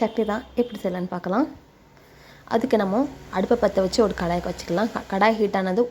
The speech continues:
ஒரு டேபிள் ஸ்பூன் போல வந்து எண்ணெய் சேர்த்துக்கலாம். எண்ணெய் காஞ்சதுமே ஒரு டீஸ்பூன் அளவு உளுந்தம்பருப்பு, கொஞ்சமா ஜீரகமும் சேர்த்துக்கலாம். லைட்டா பொரிஞ்சு வந்ததுக்கப்புறமா நம்மளுக்கு காரம் ஏத்த மாதிரி வரமிளகாய் வந்து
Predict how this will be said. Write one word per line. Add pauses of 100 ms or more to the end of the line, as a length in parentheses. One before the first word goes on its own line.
ஒரு
டேபிள்
ஸ்பூன்
போல
வந்து (120)
எண்ணெய்
சேர்த்துக்கலாம். (1300)
எண்ணெய்
காஞ்சதுமே (680)
ஒரு
டீஸ்பூன்
அளவு (100)
உளுந்தம்பருப்பு, (220)
கொஞ்சமா (140)
ஜீரகமும்
சேர்த்துக்கலாம். (1600)
லைட்டா
பொரிஞ்சு
வந்ததுக்கப்புறமா (400)
நம்மளுக்கு
காரம்
ஏத்த (100)
மாதிரி (920)
வரமிளகாய்
வந்து